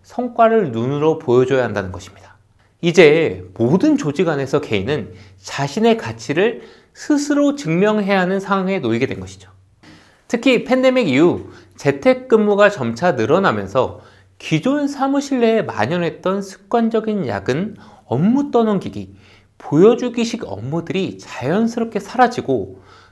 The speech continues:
조직 내 관리자들이 업무 보고를 전체가 아닌 개별로 하나씩 받으면서 개개인과의 소통을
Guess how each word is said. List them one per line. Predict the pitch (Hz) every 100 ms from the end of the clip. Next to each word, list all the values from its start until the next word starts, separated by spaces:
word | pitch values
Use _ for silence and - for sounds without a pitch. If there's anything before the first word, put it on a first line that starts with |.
| _
조직 | - 143 143 233
내 | 247 226
관리자들이 | 226 - 135 190 202 190 107 107 113 95 - - -
업무 | 92 107 160 233
보고를 | 226 220 208 208
전체가 | - 117 131 - 240 220
아닌 | 123 123 113 - - _ _ -
개별로 | - 113 120 202 220 214
하나씩 | 220 247 262 - -
받으면서 | - - 110 92 147 127 90 - - _ -
개개인과의 | - 123 196 226 220 208 196 196
소통을 | 233 226 - 214 214 240 262